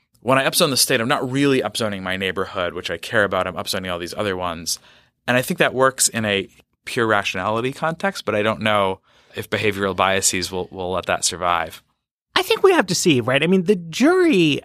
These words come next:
Speaker 2: I think to some extent, is out still on Texas, which has grown enormously. But, you know, Austin is still not a big city, right? It's, it's not even close to being the biggest city in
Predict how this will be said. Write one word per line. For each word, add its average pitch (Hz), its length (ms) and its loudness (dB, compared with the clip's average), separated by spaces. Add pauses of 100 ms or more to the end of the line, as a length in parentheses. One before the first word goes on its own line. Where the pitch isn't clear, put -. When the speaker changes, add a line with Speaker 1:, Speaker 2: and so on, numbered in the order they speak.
Speaker 2:
I 143 60 2
think 131 160 2
to 120 80 -2
some 123 160 0
extent, 107 320 -4
is 104 140 -12 (360)
out 127 400 0 (120)
still 92 520 -4
on - 340 -8
Texas, - 520 -6
which 120 140 0
has 120 180 0 (120)
grown 220 440 6
enormously. 110 720 -2
But, 123 260 -4 (360)
you 330 80 6
know, 185 160 2 (180)
Austin 151 600 4
is - 480 -4
still 139 500 2
not 107 260 0
a 95 60 -10
big 98 360 -14 (200)
city, - 540 -6
right? 110 260 -4
It's, - 320 -12
it's 156 160 -2
not 185 180 8
even 120 380 2 (600)
close 135 340 2
to 135 80 0
being 117 240 0
the 101 100 -6
biggest 113 300 2
city 110 320 -2
in 110 360 -4